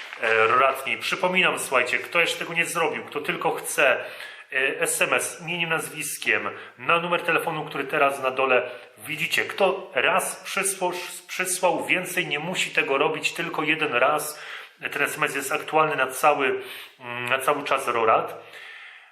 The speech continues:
No i wieczorem spotykamy się znowu na transmisji na żywo, gdzie dzisiaj już nieco trudniejsze, e, pytanie.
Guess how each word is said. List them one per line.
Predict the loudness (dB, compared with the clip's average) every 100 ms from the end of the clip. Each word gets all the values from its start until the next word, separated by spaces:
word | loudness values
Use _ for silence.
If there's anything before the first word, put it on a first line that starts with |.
| _ _ _ _ _
No | -2
i | 0
wieczorem | 0 2 2 2 0
spotykamy | -4 -4 -2 0 0 -2
się | -4
znowu | -2 0 0 2
na | 0
transmisji | 0 -2 -4 -6 -4 0
na | 2
żywo, | 2 2 2 2
gdzie | 0 2 2
dzisiaj | 2 2 2 0
już | 0
nieco | -2 0
trudniejsze, | -4 -6 -2 0 0 0 2 4 2 -8 -16 -8
e, | 2 4 4 4
pytanie. | 0 0 2 2 4 2